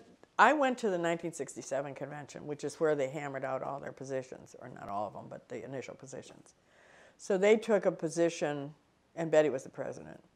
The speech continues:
They took a position on abortion. Um, Alice Rossi was the person who made the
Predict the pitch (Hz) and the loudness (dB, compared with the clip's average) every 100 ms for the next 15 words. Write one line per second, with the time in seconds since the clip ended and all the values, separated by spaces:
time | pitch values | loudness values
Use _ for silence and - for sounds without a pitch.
0 | _ _ _ - - - 202 254 226 185 | _ _ _ -20 -4 2 6 6 4 2
1 | 170 165 165 147 143 143 123 - - 151 | 2 2 2 -2 0 2 2 2 -6 -14
2 | 175 _ _ _ _ _ _ _ _ _ | -16 _ _ _ _ _ _ _ _ _
3 | _ _ _ _ _ _ _ _ _ _ | _ _ _ _ _ _ _ _ _ _
4 | _ - 156 143 139 _ _ _ - 175 | _ -4 -2 -2 -4 _ _ _ 2 6
5 | 185 185 151 139 139 147 160 202 _ _ | 6 6 4 2 2 -8 -10 -12 _ _
6 | _ 147 147 143 - 139 139 143 135 135 | _ -4 -4 -6 -4 -4 -4 -8 -6 -6
7 | 135 139 131 | -8 -10 -10